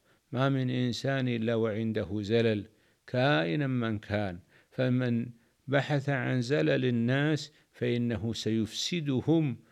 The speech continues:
أو يكاد أن يفسدهم، كما أخبر النبي صلى الله عليه وسلم. وهكذا أيضًا على الإنسان في هذا الباب،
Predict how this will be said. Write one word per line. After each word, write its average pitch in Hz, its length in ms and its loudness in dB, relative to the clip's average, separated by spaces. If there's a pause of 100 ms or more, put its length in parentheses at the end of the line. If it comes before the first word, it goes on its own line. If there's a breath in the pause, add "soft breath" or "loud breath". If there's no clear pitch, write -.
(220 soft breath)
أو 131 140 4
يكاد 123 460 0
أن 120 260 0
يفسدهم، 127 880 -2 (260 loud breath)
كما 120 320 -2
أخبر 117 360 -2
النبي 110 720 0 (280 loud breath)
صلى 117 400 0
الله 113 500 0
عليه 107 720 0
وسلم. 98 760 -2 (680 soft breath)
وهكذا 175 800 2
أيضًا 165 480 0 (340 soft breath)
على 135 240 0
الإنسان 139 800 0
في 110 180 -2
هذا 131 360 0
الباب، 131 600 2